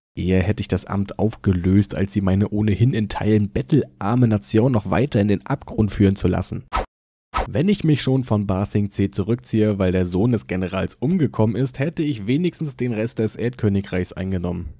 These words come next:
Ich mein, wenn die Armee es geschafft hat, durch den ganzen Kontinent bis zur Hauptstadt zu marschieren, werden sie wohl nicht auf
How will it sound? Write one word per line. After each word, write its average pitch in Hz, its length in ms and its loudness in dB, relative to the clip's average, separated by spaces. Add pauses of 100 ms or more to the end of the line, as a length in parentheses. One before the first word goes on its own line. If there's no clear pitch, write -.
(200)
Ich 98 260 -2
mein, 95 360 0
wenn 95 160 0
die 98 160 -4
Armee 101 240 0
es 104 100 -2
geschafft - 420 -4
hat, 98 160 -2
durch 98 160 0
den 98 340 -8
ganzen 185 440 -2
Kontinent 101 680 -2
bis 190 220 0
zur 165 180 -2
Hauptstadt 127 400 -2
zu 104 100 -4
marschieren, 98 460 -2
werden 113 400 -4
sie 139 220 -2
wohl 120 140 2
nicht 147 340 -6
auf 107 200 -10